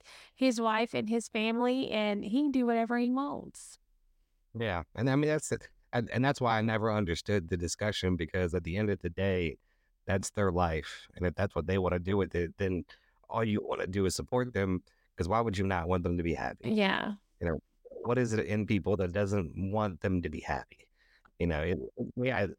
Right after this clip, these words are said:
Speaker 2: try to, you know, I've tried my best to see this in so many
Speaker 1: And
Speaker 2: different
Speaker 1: be
Speaker 2: directions.
Speaker 1: supportive, like, be supportive if
Speaker 2: Right.
Speaker 1: that's what they
Speaker 2: Right.
Speaker 1: want. It does,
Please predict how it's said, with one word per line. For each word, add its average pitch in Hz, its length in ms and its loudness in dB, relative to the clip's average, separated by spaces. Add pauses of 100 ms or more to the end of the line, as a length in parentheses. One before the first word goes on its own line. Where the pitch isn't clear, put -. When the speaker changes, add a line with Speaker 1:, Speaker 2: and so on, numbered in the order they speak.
(260)
Speaker 2:
try 165 340 0
to, 127 220 0
you 123 100 -2
know, 110 60 2
I've 107 160 2
tried 180 220 2
my 135 120 2
best 117 300 0
to 107 80 -2
see 120 180 2
this 113 240 0
in 131 80 -4
so 123 160 0
many 240 180 2
Speaker 1:
And 240 80 2
Speaker 2:
different 254 220 4
Speaker 1:
be 285 80 6
Speaker 2:
directions. 269 320 2
Speaker 1:
supportive, 262 800 2
like, 220 280 0
be 247 180 2
supportive 277 600 0
if 269 160 0
Speaker 2:
Right. 254 120 2
Speaker 1:
that's 247 140 -4
what 254 160 0
they 247 160 2
Speaker 2:
Right. 220 100 -4
Speaker 1:
want. 240 480 0
It 262 160 0
does, 330 160 2